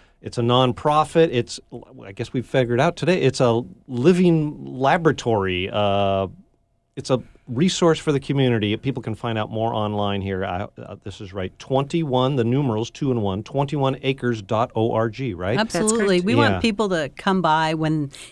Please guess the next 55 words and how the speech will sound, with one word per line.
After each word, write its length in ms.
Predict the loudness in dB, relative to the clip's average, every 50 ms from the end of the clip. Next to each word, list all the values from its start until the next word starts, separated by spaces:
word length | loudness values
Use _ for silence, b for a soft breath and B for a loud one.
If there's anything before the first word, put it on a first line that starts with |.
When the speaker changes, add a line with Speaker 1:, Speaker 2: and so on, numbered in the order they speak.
| B
Speaker 2:
it 120 | -4 -2 0
works 320 | 2 0 0 0 -4 -8
for 140 | -4 -2 0
them, 320 | 2 2 2 2 2 0
but 160 | -2 -4 -4
we 220 | -2 0 0 0 0 0
always 400 | 0 2 4 4 4 2 2 0
have 200 | 0 -2 -2 -2
standing 520 | -6 -8 -6 -4 -2 -2 -2 -2 -2 -4 -4
tours 560 | -6 -8 -6 -6 -4 -4 -4 -4 -4 -2 -2
on 100 | 0 0
the 100 | 0 -2
second 800 | -4 -8 -12 -10 -4 -2 -2 -2 -2 -4 -6 -6 -6 -6 -10 -10 -6
and 200 | -4 -4 -4 -4
fourth 540 | -8 -8 -4 -2 -2 -2 -4 -6 -10 -16 B B B B B B B
Friday 480 | _ -8 -4 -2 0 0 0 -2 -4 -4
of 100 | -4 -6
the 80 | -6 -4
month, 380 | -4 -2 -2 -4 -6 -6 -6
and 80 | -6 -6
that's 200 | -6 -6 -6 -8
a 40 | -8
great 360 | -6 -6 -6 -6 -6 -6 -8
time 380 | -8 -6 -4 -4 -4 -4 -6 -8
for 100 | -10 -14
people 320 | -10 -10 -10 -8 -6 -6
to 80 | -8 -8
stop 340 | -8 -8 -6 -6 -6 -6 -6
by 140 | -4 -4
if 140 | -4 -4 -6
they're 120 | -4 -4 -2
out 140 | -2 -2
and 80 | -4 -6
about, 300 | -8 -4 -4 -4 -4 -6
if 100 | -8 -10
it's 100 | -12 -12
a 60 | -12
beautiful 380 | -10 -8 -8 -8 -8 -8 -8 -10
day 240 | -8 -6 -4 -4 -4
and 100 | -4 -4
they 40 |
wanna 200 | -6 -6 -6 -6
walk 320 | -6 -4 -4 -4 -4 -6 -14
the 80 | -16
farm 340 | -8 -6 -4 -4 -2 -2 -4
or 60 | -4
see 180 | -6 -6 -8 -8
what's 200 | -10 -10 -10 -6
happening 400 | -6 -4 -4 -4 -6 -6 -6 -4
in 80 | -4 -4
the 60 | -4
market 440 | -4 -4 -4 -4 -4 -6 -8 -6 -6
or 80 | -8
the 100 | -8 -8
building. 440 | -6 -6 -4 -4 -4 -2 -2 -4 -4